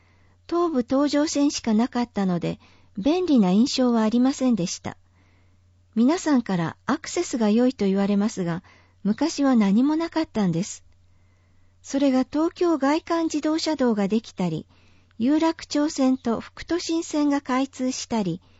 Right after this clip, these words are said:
交通が便利になっていく中で、和光市の知名度も上がってきました。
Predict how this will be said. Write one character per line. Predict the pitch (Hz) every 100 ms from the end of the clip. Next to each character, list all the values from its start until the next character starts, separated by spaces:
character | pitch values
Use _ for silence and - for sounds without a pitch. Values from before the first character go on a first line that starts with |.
| _ _ _ _ _ -
交 | 311
通 | - 349 330
が | 320
便 | 320 339
利 | 285
に | 233 214
な | 247
っ |
て | - 220
い | 202
く | 202
中 | 202 220 180
で、 | 165 - - - _ _ _ -
和 | 220
光 | - 330
市 | 370 262
の | 226
知 | - 240
名 | 285 302
度 | 220
も | 185
上 | 170
が | 220
っ |
て | - 247
き | -
ま | 214 233
し | -
た。 | -